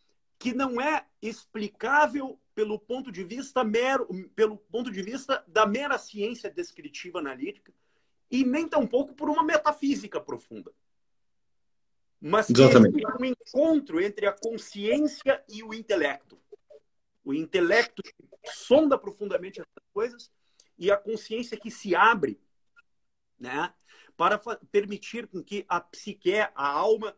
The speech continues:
Speaker 1: do ser humano possa se abrir, né, eh, enriquecendo uma vida humana de sentido.
Speaker 2: Sim, sim. E, e, e
Speaker 1: Como
Speaker 2: tá
Speaker 1: é
Speaker 2: aí um
Speaker 1: que
Speaker 2: dos
Speaker 1: existe
Speaker 2: temas
Speaker 1: essa, essa
Speaker 2: É.
Speaker 1: relação da psique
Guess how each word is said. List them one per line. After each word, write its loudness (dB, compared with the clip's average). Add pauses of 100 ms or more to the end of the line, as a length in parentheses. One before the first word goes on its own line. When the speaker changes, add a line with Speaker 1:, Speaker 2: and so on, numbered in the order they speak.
(120)
Speaker 1:
do -20
ser -12
humano -8
possa -8
se -8
abrir, -4 (600)
né, -2 (440)
eh, 2
enriquecendo -4
uma -2
vida -6
humana -2
de -16
sentido. -12 (1400)
Speaker 2:
Sim, 8
sim. 8 (380)
E, 10
e, 8
e 8
Speaker 1:
Como 10
Speaker 2:
tá 12
Speaker 1:
é 12
Speaker 2:
aí 10
um 12
Speaker 1:
que 10
Speaker 2:
dos 8
Speaker 1:
existe 12
Speaker 2:
temas 8 (440)
Speaker 1:
essa, -4 (100)
essa 10
Speaker 2:
É. 12
Speaker 1:
relação -4
da -4
psique -4